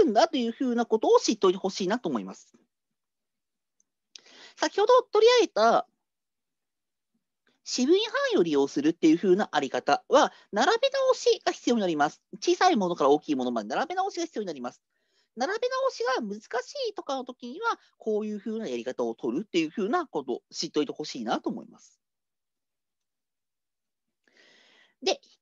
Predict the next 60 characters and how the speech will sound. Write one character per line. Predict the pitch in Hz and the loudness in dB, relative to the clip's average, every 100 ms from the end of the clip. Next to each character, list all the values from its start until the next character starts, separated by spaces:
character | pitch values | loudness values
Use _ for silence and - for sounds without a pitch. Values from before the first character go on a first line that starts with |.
| _ | _
Excel | - - | -2 0
で | 427 554 587 523 | 0 4 4 4
は | - | 2
正 | - 453 | 0 0
確 | 508 554 | 0 0
に | 523 | 0
は | |
頻 | - 254 240 | -2 -2 4
度 | 226 | 4
を | |
計 | 220 220 | 6 4
算 | 220 214 | 2 -6
す | 220 | -4
る | 202 | -4
方 | 196 196 | -2 -2
法 | 208 220 | -2 0
で | 180 | 0
は | 135 - | -2 -4
な | 156 | -8
く、 | - 190 - - | 2 4 4 -2
頻 | - 427 466 | -2 0 2
度 | 480 | 4
は | 415 | 4
あ | |
く | - 214 | 0 -6
ま | 135 | -4
で | |
手 | - 214 | -4 2
計 | 453 494 | 4 6
算 | 480 508 494 | 4 2 2
用 | 508 | -2
の | 480 | -2
四 | - 311 | 0 2
分 | 339 175 | 2 0
位 | |
数 | - 135 120 - _ - | -6 -4 -4 -4 _ 2
っ | |
て | 196 | 4
い | |
う | 185 | 4
風 | 202 | 0
な | 294 339 - - | 2 0 -4 -6
と | 190 | 0
こ | 190 | 2
ろ | 240 | 4
が | 262 | 2
ご | 123 | -2
ざ | 107 | -2
い | |
ま | 98 113 | -4 -8
す。 | - _ - _ | -12 _ -20 _
四 | - 349 359 | -4 0 2
分 | 466 | 2
位 | 587 587 | 0 -2
数 | - 359 131 - | 4 6 4 2
と | 180 | 0
い | 156 | 0
う | |
風 | - 165 151 | 0 0 2
な | 220 | 2